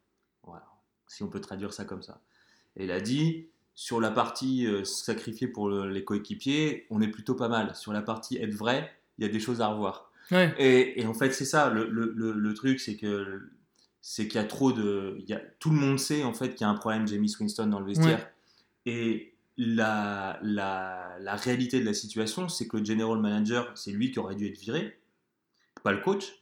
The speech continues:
Speaker 2: Ouais, parce qu'ils ont, du coup, ils ont
Speaker 1: Voilà.
Speaker 2: viré, euh, Dirk Koettler, le coach.
Speaker 1: Voilà. Et, et le, et le, et le, et le vrai truc, le vrai problème, c'est que ils vont, ils, le, le, le front office veut pas avouer qu'ils ont foiré leur premier tour de, leur premier pick de
Speaker 2: Tu
Speaker 1: draft,
Speaker 2: peux nous
Speaker 1: euh,
Speaker 2: donner le bilan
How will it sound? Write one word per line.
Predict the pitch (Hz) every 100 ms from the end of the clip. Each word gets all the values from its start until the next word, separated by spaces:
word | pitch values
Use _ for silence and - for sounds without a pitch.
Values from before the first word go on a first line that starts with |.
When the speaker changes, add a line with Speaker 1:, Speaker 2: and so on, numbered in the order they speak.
| -
Speaker 2:
Ouais, | 160 - - -
parce | -
qu'ils | 165
ont, | 160
du | 156 185
coup, |
ils | 196
ont | 170
Speaker 1:
Voilà. |
Speaker 2:
viré, | 180 196 175
euh, | 156
Dirk | 147 180 180 165
Koettler, | 175 170 180
le | 156
coach. | 175 208
Speaker 1:
Voilà. | 120 160 196 - _ -
Et, | 113 117 123
et | 123
le, | 113 113 113
et | 113 110
le, | 107 104 107 -
et | 110
le, | 104 101 98 98
et | 98
le | 101
vrai | 101 110 104
truc, | 196 208 -
le | 101
vrai | 92 101 107
problème, | - 117 175 139 113
c'est | - - 110 107
que | 113 104 101 98 95 87 - _ _ _ -
ils | 104
vont, | 117 113
ils, | 110 104 104
le, | 107 98 95
le, | 95 98 95 95 95 95
le | 104
front | - 120 120
office | 107 180 170 107
veut | 107 110
pas | 135
avouer | 127 - 107 110 156 -
qu'ils | - 104
ont | 104
foiré | - 104 110
leur | 107
premier | - 107 104
tour | - 104
de, | 101 98
leur | 107
premier | - 104 104
pick | 120 113
de | 104
Speaker 2:
Tu | 101
Speaker 1:
draft, | 123 240
Speaker 2:
peux |
nous | 240
Speaker 1:
euh, | 214
Speaker 2:
donner | 214 220
le | 180
bilan | 160 180 190 208